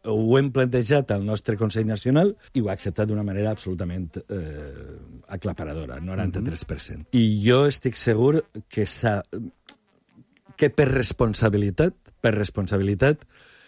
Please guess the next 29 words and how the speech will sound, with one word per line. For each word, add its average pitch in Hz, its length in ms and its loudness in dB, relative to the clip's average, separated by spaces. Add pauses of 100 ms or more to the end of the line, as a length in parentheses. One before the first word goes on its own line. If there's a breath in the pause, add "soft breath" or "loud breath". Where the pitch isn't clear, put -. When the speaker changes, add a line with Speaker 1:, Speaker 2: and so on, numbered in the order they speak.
Speaker 2:
O 156 60 -2
sea, 120 120 6
Speaker 1:
s'ha 104 40 2
Speaker 2:
que 127 100 0
no 156 120 4
va 160 80 6
a - 40 2
haber 151 140 2
tensiones 156 720 2
en 131 60 6
el 123 60 4
grupo 135 240 4
parlamentario 127 460 2
de 127 60 4
les 120 180 2
Corts 151 300 2 (400 soft breath)
con 147 300 0
las 117 140 -8
personas 113 300 -2
que 127 80 -2
tiene 135 140 2
usted 143 140 0
sentadas 135 360 2
al 135 120 2
lado, 135 120 0
que 196 80 2
son 139 140 2
de 131 60 6
Iniciativa. 135 400 2